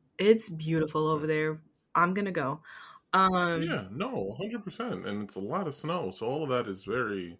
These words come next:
Speaker 1: Well, that makes
Speaker 2: I don't
Speaker 1: sense.
Speaker 2: think, because most of it gets shot in Calgary. The reason they picked Kansas City, 'cause they said it at the end,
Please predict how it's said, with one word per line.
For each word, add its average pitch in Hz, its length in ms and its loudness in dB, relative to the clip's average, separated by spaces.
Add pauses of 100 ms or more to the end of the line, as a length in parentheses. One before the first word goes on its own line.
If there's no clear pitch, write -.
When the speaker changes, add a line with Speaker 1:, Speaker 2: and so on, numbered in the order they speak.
(200)
Speaker 1:
Well, 196 140 -12
that 190 160 -8
makes 160 240 -6
Speaker 2:
I 143 40 -6
don't 147 100 -6
Speaker 1:
sense. 160 100 -8
Speaker 2:
think, 147 180 -6
because 117 240 -6
most 143 220 -2
of 160 80 -4
it 151 80 -6
gets 143 120 -2
shot 127 240 0
in 110 80 -6
Calgary. 101 440 -4
The 101 120 -6
reason 143 260 -2
they 131 100 0
picked - 260 -10
Kansas 117 300 -6
City, 123 160 -4
'cause 92 160 -8
they 92 60 -6
said 120 200 -4
it 117 80 -2
at 98 100 -4
the 98 80 -6
end, 95 200 -4